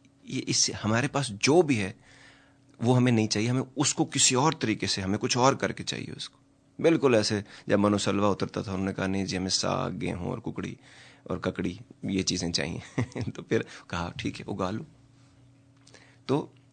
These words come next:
جب بھی ہم چیزیں جو ہمارے پاس ہیں، جب ان کی ہمیں قدر نہیں ہوتی ہے تو اور مسائل پیدا ہوتے ہیں۔ اس لیے چیزوں کو جمع کرنے کے بجائے اور ہر چیز مجھے دے دیں یا میری مرضی پہ ہو جائے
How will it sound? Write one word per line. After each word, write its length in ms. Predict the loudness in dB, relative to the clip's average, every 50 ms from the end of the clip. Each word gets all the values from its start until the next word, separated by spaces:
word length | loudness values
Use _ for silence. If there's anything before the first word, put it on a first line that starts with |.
| _
جب 220 | -4 0 0 0 0
بھی 240 | 0 2 4 4
ہم 180 | 4 6 4 2
چیزیں 300 | 0 -2 -4 -4 -6 -4
جو 160 | -2 0 0
ہمارے 240 | 2 2 0 -2 -2
پاس 300 | -2 -2 -4 -4 -4 -4
ہیں، 100 | -4 -4
جب 220 | -2 -4 -2 -2
ان 120 | -4 -4 -4
کی 100 | -6 -6
ہمیں 160 | -6 -8 -8 -6
قدر 280 | -4 -2 0 0 2 2
نہیں 140 | 2 0 0
ہوتی 280 | -2 -4 -4 -6 -6
ہے 60 | -6 -8 -12 -16 -20 -18 -12
تو 120 | -8 -6
اور 120 | -6 -4 -4
مسائل 360 | -4 -4 -4 -4 -6 -6 -8
پیدا 260 | -8 -10 -10 -10 -10
ہوتے 140 | -14 -14 -16
ہیں۔ 100 | -14 -6 -4
اس 180 | -4 -4 -2
لیے 140 | -2 -4 -4
چیزوں 340 | -4 -4 -4 -2 -2 -2 -4
کو 120 | -4 -4
جمع 380 | -4 -2 -2 0 2 2 0 0
کرنے 320 | 0 -2 -2 -2 -2 -4
کے 100 | -6 -8
بجائے 280 | -10 -10 -10 -10 -12 -14 -16 _ -20 -20 -20 -20 -2
اور 160 | 2 2 2
ہر 180 | 2 2 -2 -2
چیز 300 | -2 -2 -2 -2 -2 -2
مجھے 440 | -4 -6 -4 -2 -2 0 2 2 2
دے 160 | 4 4 4
دیں 240 | 4 4 4 4 4
یا 120 | 6 4 4
میری 440 | 4 4 4 4 4 6 6 6
مرضی 360 | 6 4 2 0 0 -2 -2 0
پہ 140 | 0 0
ہو 180 | 2 2 2 0
جائے 300 | 2 2 0 0 0 -4